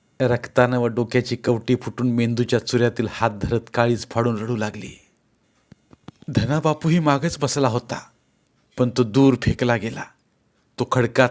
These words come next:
न पडता रेतीत पडला. त्याचा पाय वाकून मुडला. असह्य वेदनाने तो तडफडत होता, पण त्याही स्थितीत श्रुतीनं आईला ओळखलं म्हणजे पक्की मोहिनीच आहे,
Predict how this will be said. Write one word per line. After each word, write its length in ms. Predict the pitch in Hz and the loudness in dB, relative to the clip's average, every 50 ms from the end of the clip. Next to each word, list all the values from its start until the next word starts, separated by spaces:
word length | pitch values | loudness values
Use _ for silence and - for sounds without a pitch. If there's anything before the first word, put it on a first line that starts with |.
| - 120 | 2 0
न 180 | 123 131 135 | 2 4 2
पडता 380 | 135 - - - 170 - 127 120 | 4 4 2 2 4 2 2 2
रेतीत 300 | 123 120 117 - 139 135 135 - | 2 0 0 0 -2 -2 0 0
पडला. 260 | 131 123 123 120 101 - - _ _ _ _ _ - _ _ _ _ _ _ _ _ _ - | 0 0 0 0 -4 -6 -8 _ _ _ _ _ -20 _ _ _ _ _ _ _ _ _ -2
त्याचा 220 | 123 110 - 117 | -2 0 0 -2
पाय 360 | 110 - - 127 127 131 131 - - _ | -2 0 2 2 2 2 2 -2 -10 _
वाकून 380 | - 127 123 120 123 - 127 120 | 0 0 0 0 0 -2 -2 0
मुडला. 420 | 113 113 110 101 107 107 107 135 - _ _ _ _ _ _ _ _ _ _ _ _ _ _ _ _ _ _ _ _ _ _ _ _ _ _ _ _ - | 0 -2 -2 -4 -4 -6 -6 -10 -14 _ _ _ _ _ _ _ _ _ _ _ _ _ _ _ _ _ _ _ _ _ _ _ _ _ _ _ _ -2
असह्य 460 | 131 123 - - 139 139 131 127 123 | -2 0 0 2 2 2 2 2 2
वेदनाने 440 | 110 107 113 113 110 120 127 120 123 | 2 2 -2 -2 0 -2 -2 -2 -2
तो 140 | - - - - - | -4 -6 -8 -4 -2
तडफडत 360 | 117 113 - - 113 110 - | -4 -4 -2 -2 -4 -4 -4
होता, 260 | - 113 - _ 107 - - _ _ _ _ _ _ _ _ _ _ _ _ _ _ _ _ _ | -6 -14 -12 _ -12 -12 -12 _ _ _ _ _ _ _ _ _ _ _ _ _ _ _ _ _
पण 160 | - 139 123 110 - - | 0 0 0 0 0 2
त्याही 300 | 131 123 127 120 120 143 | 2 2 2 2 0 -2
स्थितीत 360 | 120 - - 120 - - 131 127 | -4 -2 -4 -6 -2 -2 -2 -2
श्रुतीनं 500 | - - - 120 117 - 139 131 120 123 - | -2 -4 -4 -4 -4 -2 -4 -2 -2 -2 -2
आईला 320 | - 135 131 123 120 120 117 | 0 2 2 2 2 2 0
ओळखलं 520 | - 135 120 120 127 139 139 - 131 127 - - - _ _ _ _ _ | 0 2 2 4 2 2 0 -2 -4 -6 -6 -8 -18 _ _ _ _ _
म्हणजे 220 | 139 131 120 113 - | -4 -2 0 0 0
पक्की 380 | 131 - 139 127 - - 151 | 2 2 -2 -2 -2 -2 0
मोहिनीच 540 | 135 131 131 123 92 131 147 160 165 - - | 2 4 4 2 2 2 0 0 -2 -2 -2
आहे, 240 | - 160 135 170 | 0 0 0 0